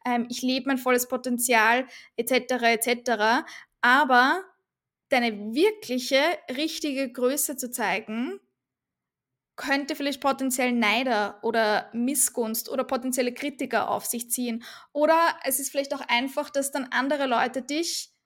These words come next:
zu einem höheren Standard halten würden. Auch so ein Ding. Dein Nervensystem hat auch ein bestimmtes Level mit, mit wie viel Ruhe, mit wie viel Erholung, Entspannung,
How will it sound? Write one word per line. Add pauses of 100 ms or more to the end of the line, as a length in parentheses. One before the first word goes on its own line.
(380)
zu
einem
höheren
Standard
halten
würden. (720)
Auch
so
ein
Ding. (920)
Dein
Nervensystem (100)
hat
auch
ein
bestimmtes
Level (140)
mit, (720)
mit
wie
viel
Ruhe,
mit
wie
viel
Erholung,
Entspannung,